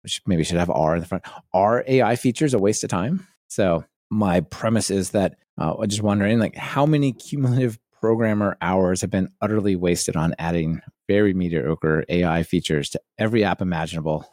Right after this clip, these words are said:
<laughs> that you rarely ever want to use, you know? So I just lay out, like, a couple issues, like, look at all these,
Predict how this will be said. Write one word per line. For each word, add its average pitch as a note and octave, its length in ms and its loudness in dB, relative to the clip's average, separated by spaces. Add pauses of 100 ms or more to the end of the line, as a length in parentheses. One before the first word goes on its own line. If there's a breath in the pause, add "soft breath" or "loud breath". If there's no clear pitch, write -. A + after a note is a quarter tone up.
<laughs> - 120 -20
that B2 140 -6
you B2+ 260 0
rarely F#2+ 420 2
ever F2+ 200 -2
want E2+ 220 0
to F2 100 -2
use, D#2 460 -2
you G2 100 0
know? F2+ 260 0 (540 soft breath)
So B2+ 120 2
I A#2 60 2
just G#2+ 120 -2
lay A2 180 2
out, F#2+ 260 0
like, E2 240 -4
a E2+ 80 -8
couple - 340 -2
issues, D#2+ 440 -4
like, D#2 300 -4 (220)
look G#2+ 160 -4
at A#2 60 2
all G2 140 2
these, E2+ 340 0